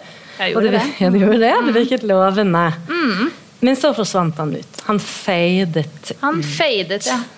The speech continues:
Speaker 2: Ja.
Speaker 1: Mm. Ehm, det merket jeg jo etter hvert, da, at,
Speaker 2: Mm.
Speaker 1: eh,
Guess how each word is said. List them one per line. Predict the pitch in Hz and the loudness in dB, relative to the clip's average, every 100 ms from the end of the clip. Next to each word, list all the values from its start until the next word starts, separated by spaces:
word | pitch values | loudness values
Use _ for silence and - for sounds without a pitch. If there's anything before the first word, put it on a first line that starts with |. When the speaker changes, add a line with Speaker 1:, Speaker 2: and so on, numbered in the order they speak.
| 254 | -2
Speaker 2:
Ja. | 180 - 226 | 0 2 2
Speaker 1:
Mm. | 233 160 - | 0 -2 -4
Ehm, | 247 247 240 240 240 240 240 240 240 240 240 - - - - | -2 0 0 0 0 0 -2 -2 -2 -4 -6 -16 -20 -20 -4
det | 208 196 208 214 214 214 | 0 2 2 2 2 0
merket | 226 208 - 202 | 0 -2 -6 -6
jeg | 202 190 | -2 0
jo | 214 | 0
etter | 254 247 | 0 0
hvert, | 269 320 - | 0 -2 -4
da, | 392 277 262 | -4 -2 -2
at, | 262 | 0
Speaker 2:
Mm. | 240 | 0
Speaker 1:
eh, | 254 247 240 247 | 0 2 0 -2